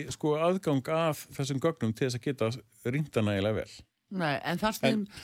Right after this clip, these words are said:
Speaker 2: það sem þér finnst svona í fljótu bragði, ef þú situr í fjárlaganefnd og
Speaker 1: Mhm.
Speaker 2: þá sérðu nokkurn veginn hvernig er verið að ráðstafa fjármunum og gefa beinlínis heimildi fyrir því,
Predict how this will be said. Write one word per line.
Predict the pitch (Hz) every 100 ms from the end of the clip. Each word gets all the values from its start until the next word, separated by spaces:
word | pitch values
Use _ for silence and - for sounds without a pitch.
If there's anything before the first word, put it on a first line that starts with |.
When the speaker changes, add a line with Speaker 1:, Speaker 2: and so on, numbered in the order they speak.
| -
Speaker 2:
það | - 220
sem | -
þér | 214
finnst | 185 233 208 -
svona | 202 190
í | 175
fljótu | 190 190 190 170
bragði, | 165 131 151
ef | -
þú | 165
situr | - 185 -
í | 170
fjárlaganefnd | - 151 135 104 104 110 156
og | 139
Speaker 1:
Mhm. |
Speaker 2:
þá | 151 139 - - -
sérðu | - 196 196 220 233
nokkurn | 214 185 - 165 156
veginn | 135 139 175 -
hvernig | 175 175 185 160
er |
verið | 139 147 139
að | 135
ráðstafa | 147 - 143 135
fjármunum | 165 131 120 123
og | 143 -
gefa | 160 131 135
beinlínis | 143 131 120
heimildi | 170 185 135 117 131
fyrir | 208 170
því, | 131